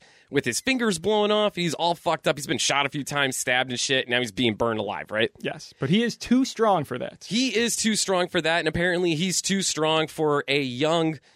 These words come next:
Speaker 1: willing, and able, like, like, in shape fire department.
Speaker 2: <laughs> An,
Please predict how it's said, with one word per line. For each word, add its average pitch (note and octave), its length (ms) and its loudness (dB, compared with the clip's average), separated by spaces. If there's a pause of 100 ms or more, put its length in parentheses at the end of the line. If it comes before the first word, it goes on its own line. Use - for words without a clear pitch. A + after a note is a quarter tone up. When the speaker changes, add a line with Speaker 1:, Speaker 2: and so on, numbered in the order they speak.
(240)
Speaker 1:
willing, D#3+ 520 2
and D#3 180 2
able, D3 480 2
like, B2+ 360 0 (120)
like, B2+ 240 0 (180)
in F3 200 2
shape D3+ 500 0 (500)
fire C#3+ 380 2
department. F#2+ 540 -8 (280)
Speaker 2:
<laughs> - 580 -4
An, E3+ 300 -2